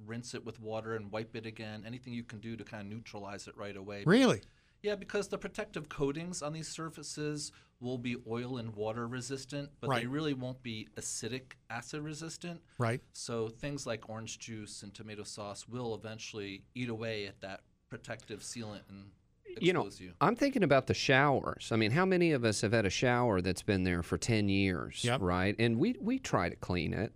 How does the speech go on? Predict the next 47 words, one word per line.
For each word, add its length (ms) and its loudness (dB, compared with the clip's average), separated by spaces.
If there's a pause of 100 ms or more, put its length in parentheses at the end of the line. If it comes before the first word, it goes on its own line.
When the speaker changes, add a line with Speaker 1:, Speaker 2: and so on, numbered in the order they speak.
Speaker 3:
right? 360 4
We 140 2
go 180 8
in 60 8
there 140 6
with 100 8
Speaker 2:
I 60 10
Speaker 3:
our 60 8
Speaker 2:
know. 40 4
Speaker 3:
cleaning 400 8
solutions. 720 6
Speaker 2:
Yeah, 100 8 (120)
Speaker 3:
We 60 6
spend 200 8
Speaker 2:
yeah, 60 6
yeah. 60 10
Speaker 3:
ten 120 6
minutes 360 6
scrubbing 420 6
everything. 460 4
Speaker 2:
Yep. 160 4 (960)
Speaker 3:
Looking 380 4
at 140 4
the 60 4
before 440 6
and 80 4
after 360 4
photos 520 6
here, 220 2
I 20 -2
mean, 180 2
you 100 4
can 120 0
make 200 2
a 40 2
bathroom 720 2
look 240 4 (180)
brand 680 4
new. 420 4
This 240 4
is 180 4
a, 140 6
this 260 4
is 140 2
like 220 4
a 100 4
deep 500 4